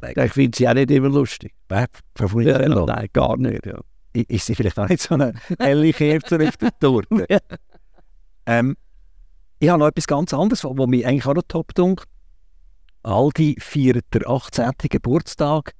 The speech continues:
Speaker 1: in der, in der Schweiz. Ähm, es sind zweihundertneununddreissig Filialen, also die zweihundertneununddreissigste Filiale ist diese Woche, äh, aufgegangen. Und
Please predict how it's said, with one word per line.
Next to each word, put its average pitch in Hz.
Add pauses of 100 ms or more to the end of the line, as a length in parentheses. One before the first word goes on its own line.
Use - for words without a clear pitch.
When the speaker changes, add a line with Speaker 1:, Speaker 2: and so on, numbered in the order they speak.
(480)
Speaker 1:
in 135
der, 156
in 143
der 165
Schweiz. - (460)
Ähm, 110 (280)
es -
sind 117 (160)
zweihundertneununddreissig 135
Filialen, 110
also 139
die 110
zweihundertneununddreissigste 127
Filiale 107 (440)
ist - (540)
diese 107
Woche, 110 (300)
äh, 90
aufgegangen. 160 (1040)
Und 113